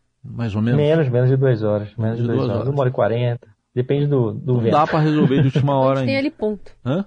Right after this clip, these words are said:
Speaker 3: E a Band tem
Speaker 1: Ah, tem heliponto, é verdade. A gente
Speaker 2: Olha,
Speaker 1: já,
Speaker 2: ainda mais
Speaker 1: a gente já usou,
Speaker 2: deslocamento
Speaker 1: eu
Speaker 2: mais
Speaker 1: já usei,
Speaker 2: rápido.
Speaker 1: você já usou,
Speaker 3: Usei,
Speaker 1: já
Speaker 3: né?
Speaker 1: usamos o heliponto lá também, então dá pra descer lá no,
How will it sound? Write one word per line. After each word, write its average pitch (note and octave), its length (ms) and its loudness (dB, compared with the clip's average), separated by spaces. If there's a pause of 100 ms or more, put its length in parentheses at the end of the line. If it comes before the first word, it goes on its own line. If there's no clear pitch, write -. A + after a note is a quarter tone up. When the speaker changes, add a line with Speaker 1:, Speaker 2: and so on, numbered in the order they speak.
(140)
Speaker 3:
E F#3+ 40 -12
a F#3+ 60 -8
Band F#3 180 -10 (120)
tem A#3 100 -8
Speaker 1:
Ah, E3 160 4
tem C#3+ 180 0
heliponto, D#3+ 640 2
é - 20 2
verdade. C3+ 520 2
A G2+ 40 -6
gente G#2 320 -6
Speaker 2:
Olha, C3 220 4
Speaker 1:
já, A#2 60 2
Speaker 2:
ainda A#2 160 2
mais D3 340 0 (140)
Speaker 1:
a C3+ 60 -6
gente B2+ 220 0
já C#3+ 120 4
usou, C3+ 260 4
Speaker 2:
deslocamento F3 220 4
Speaker 1:
eu - 20 4
Speaker 2:
mais - 0 -
Speaker 1:
já G#3 80 4
usei, F3+ 220 4
Speaker 2:
rápido. E3+ 140 2
Speaker 1:
você D3+ 300 -4
já C3 80 0
usou, D3+ 300 0
Speaker 3:
Usei, E3+ 160 -2
Speaker 1:
já D#3+ 80 0
Speaker 3:
né? E3+ 60 4
Speaker 1:
usamos C#3+ 320 2
o C#3 40 4
heliponto B2+ 460 2
lá B2 140 4
também, C3+ 260 0
então E3 180 0
dá C#3+ 160 2
pra E3+ 120 0
descer D3+ 480 2
lá C3 240 2
no, D#3 340 2